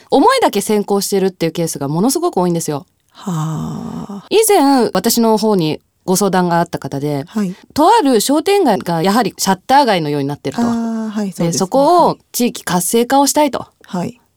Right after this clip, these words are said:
Speaker 1: いう話だったんですね。
Speaker 2: あー。
Speaker 1: そのために、広告をこうし-、こうしてもらって、なんかフリーペーパーみたいな、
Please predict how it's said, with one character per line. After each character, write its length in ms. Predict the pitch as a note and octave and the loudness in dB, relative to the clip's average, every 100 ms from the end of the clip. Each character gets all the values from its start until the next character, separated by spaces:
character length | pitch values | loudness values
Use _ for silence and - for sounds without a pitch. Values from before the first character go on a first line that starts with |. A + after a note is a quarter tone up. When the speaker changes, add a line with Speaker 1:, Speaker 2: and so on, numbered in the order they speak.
| - | -8
Speaker 1:
い 140 | - | -2
う 100 | F3+ | -2
話 240 | E3+ F3 E3 | 0 -2 -4
だ 60 | |
っ 40 | D#3+ | -6
た 100 | - | -8
ん 40 | |
で 60 | D#3 | -8
す 80 | G#3 | -6
ね。 140 | B3+ | -6
Speaker 2:
あ 300 | - E3 D#3 - | -8 -10 -12 -18
ー。 40 | _ _ - | _ _ -2
Speaker 1:
そ 80 | |
の 140 | C#4 F4 | 0 2
た 120 | G4 | 4
め 140 | G#4 | 4
に、 340 | E4+ B3 G3+ - _ _ _ _ - | 4 2 2 -2 _ _ _ _ 2
広 200 | F#4+ G4 | 2 4
告 360 | G#4 - G#4+ _ _ | 0 0 -2 _ _
を 160 | C#4+ D4+ | 0 0
こ 140 | C4+ | 2
う 60 | C#3+ | 0
し-、 200 | - - | 0 -4
こ 120 | - | 0
う 60 | A3+ | 0
し 40 | A3+ | 0
て 100 | A3 | 0
も 100 | G#3 | 0
ら 80 | |
っ 40 | G3+ | -2
て、 200 | - G3 | -2 -2
な 80 | F#3+ | -2
ん 20 | |
か 80 | D3 | -4
フ 100 | F#3+ | -2
リ 140 | G#3+ | 0
ー 20 | |
ペ 120 | G#3 | 0
ー 40 | F#3 | -2
パ 220 | - D#2 | -4 -10
ー 40 | G1+ | -10
み 80 | |
た 100 | - | -12
い 60 | |
な、 80 | A2 | -12